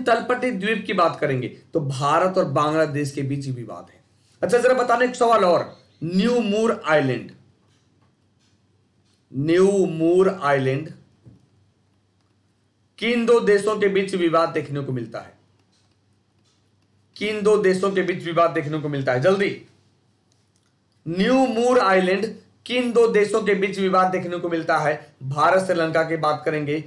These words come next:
तो पाक जल संधि, पाक जल संधि या कहें मन्नार की खाड़ी,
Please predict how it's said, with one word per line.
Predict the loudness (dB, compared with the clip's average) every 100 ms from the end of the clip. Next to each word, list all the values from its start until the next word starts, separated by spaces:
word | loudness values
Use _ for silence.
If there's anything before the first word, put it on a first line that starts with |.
| -14 -12
तो | -12
पाक | -6 0 2 2 0
जल | 0 -2
संधि, | -2 -4 -4 -6 -8 -14 _ _ _ _ _ _ _ _ _ _ _ _ _ _ _ _ 0
पाक | 2 2 0 -4
जल | -4 0 0
संधि | 0 -2 -2 -4 -6 -8 -20 _ _ _ _ _ _ _ _ _ _ _ _ _ _ _ _ _ _ _
या | -4 -2
कहें | 0 -2
मन्नार | -2 -2 0 0 -2
की | -6 -10
खाड़ी, | -4 -4 -4 -8